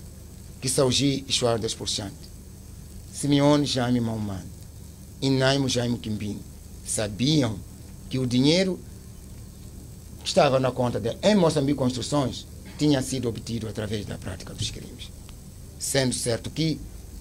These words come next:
o ônus das provas daqueles fatos, integradores do ilícito penal de que este vem acusado,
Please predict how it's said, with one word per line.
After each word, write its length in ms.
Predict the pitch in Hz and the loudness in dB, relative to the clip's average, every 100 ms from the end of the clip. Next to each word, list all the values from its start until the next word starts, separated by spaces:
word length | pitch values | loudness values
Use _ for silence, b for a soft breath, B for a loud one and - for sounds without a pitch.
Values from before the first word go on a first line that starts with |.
| - - | -10 2
o 80 | |
ônus 380 | 170 202 254 185 | 8 10 8 6
das 160 | 120 131 | 4 4
provas 400 | 151 143 113 98 | 6 6 6 0
daqueles 380 | 113 110 113 - | -2 0 0 0
fatos, 520 | 147 127 - - - - - - - - - - | 4 2 2 -8 -12 -14 -16 -16 -16 -16 -10 2
integradores 840 | 151 175 139 143 127 135 220 180 | 4 6 6 6 4 6 6 6
do 140 | 123 | 2
ilícito 380 | 139 139 147 127 | 4 6 4 2
penal 420 | 117 117 117 107 98 - - - - | -2 0 0 -2 -8 -12 -16 -16 -8
de 80 | 117 | -4
que 120 | 131 | 4
este 240 | 156 - 104 | 6 6 2
vem 160 | 120 | 0
acusado, 580 | 117 107 101 131 120 98 | 0 -2 0 2 2 -2